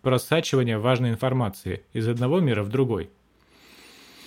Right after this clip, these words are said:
Секунд десять профессор молчал, глядя на приёмник и пуская дым, потом перевёл взгляд на Егора и сказал: «Много лет я пытаюсь вернуть брата в наш мир, и теперь я знаю, как это сделать». «Как?» тихо спросил Волчок.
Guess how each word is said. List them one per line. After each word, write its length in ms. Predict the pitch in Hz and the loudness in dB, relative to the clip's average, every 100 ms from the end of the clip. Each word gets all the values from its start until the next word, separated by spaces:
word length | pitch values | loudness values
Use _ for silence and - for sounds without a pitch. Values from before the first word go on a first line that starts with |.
| - _ | -20 _
Секунд 380 | - 151 190 180 | -4 2 4 6
десять 320 | 220 220 143 | 4 2 2
профессор 420 | 139 135 170 170 | 0 2 0 2
молчал, 520 | 170 175 175 - 127 | 2 2 2 2 2
глядя 280 | 104 117 113 | 2 2 2
на 120 | 113 | 0
приёмник 500 | 107 127 185 175 123 | 0 2 4 4 2
и 160 | - 131 | 0 0
пуская 420 | 127 135 - 156 | 2 -2 2 2
дым, 300 | 147 123 95 | 4 2 0
потом 360 | 95 123 127 175 | 0 0 2 2
перевёл 320 | 160 143 139 | 2 4 4
взгляд 340 | 131 135 131 127 | 2 2 0 2
на 140 | 123 | 0
Егора 320 | 123 175 165 | 2 2 2
и 180 | 107 123 | 2 -2
сказал: 540 | - 139 120 110 92 - _ _ _ - | -2 0 0 0 -4 -8 _ _ _ -2
«Много 300 | 151 175 170 | 0 2 4
лет 200 | 175 143 | 4 4
я 140 | 139 | 2
пытаюсь 400 | 135 131 131 - | 2 2 2 2
вернуть 300 | 135 139 127 | 2 4 2
брата 360 | 107 127 151 113 | 2 0 2 0
в 60 | |
наш 260 | 120 120 - | 0 0 0
мир, 280 | 120 98 - - _ - | 0 0 -4 -16 _ -2
и 160 | 127 | 0
теперь 320 | 131 135 175 170 | 0 0 2 2
я 180 | 139 | 4
знаю, 300 | 127 131 147 | 4 2 0
как 180 | 139 135 | 0 -2
это 160 | 135 147 | 0 -2
сделать». 540 | 135 117 98 85 - _ _ _ | -2 -2 -2 -4 -10 _ _ _
«Как?» 400 | 135 139 113 - _ | -2 -2 -4 -12 _
тихо 240 | - 123 113 | -4 -2 -2
спросил 420 | 98 117 107 117 | -4 -6 -2 0
Волчок. 520 | 110 113 - 101 - | 2 0 0 -4 -6